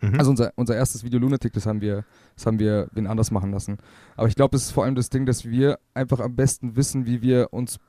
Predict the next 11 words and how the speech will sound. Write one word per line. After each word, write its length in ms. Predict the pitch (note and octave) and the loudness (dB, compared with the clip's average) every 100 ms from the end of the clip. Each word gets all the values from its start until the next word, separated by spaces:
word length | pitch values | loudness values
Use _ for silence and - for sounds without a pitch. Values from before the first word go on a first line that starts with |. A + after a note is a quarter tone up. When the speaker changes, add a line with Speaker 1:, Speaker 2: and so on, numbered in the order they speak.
| _ - | _ -4
Speaker 2:
präsentieren 600 | A#2+ A2 A2 C3+ A#2+ G2 | -2 -2 -2 0 0 0
wollen. 360 | F#2+ F#2 F#2+ - _ _ _ - | -4 -4 -8 -14 _ _ _ 0
Und 260 | B2+ - | 0 2
das 340 | B2 - - - _ _ B2+ | 0 0 -6 -16 _ _ 0
Glück 280 | C3+ F3 - | 4 4 4
haben, 340 | C#3 C3+ C#3+ | 2 2 0
es 160 | - B2 | -2 0
selber 240 | C3 C3 | 2 2
produzieren 440 | - B2 - B2+ A#2+ | 0 -4 -2 -2 -2
zu 140 | A2+ | -6
können. 280 | - F#2+ | -4 -6